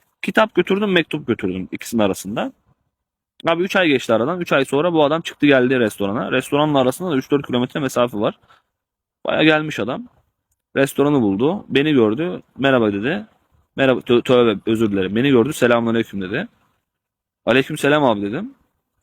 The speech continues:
"Restoranın sahibi nerede?" dedi. Gösterdim. Restoranın sahibini gördü. Sanki restoranın sahibi adamı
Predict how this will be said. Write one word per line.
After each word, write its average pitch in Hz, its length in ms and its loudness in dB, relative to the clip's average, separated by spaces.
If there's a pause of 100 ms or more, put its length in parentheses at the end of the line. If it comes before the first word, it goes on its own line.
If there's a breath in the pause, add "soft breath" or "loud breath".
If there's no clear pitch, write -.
(920)
"Restoranın 156 360 2
sahibi 151 340 2
nerede?" 107 280 2
dedi. 110 100 -2
Gösterdim. 139 680 -2
Restoranın 147 360 0
sahibini 143 360 2
gördü. 127 280 2
Sanki 160 440 2
restoranın 170 340 0
sahibi 170 280 2
adamı 170 460 -2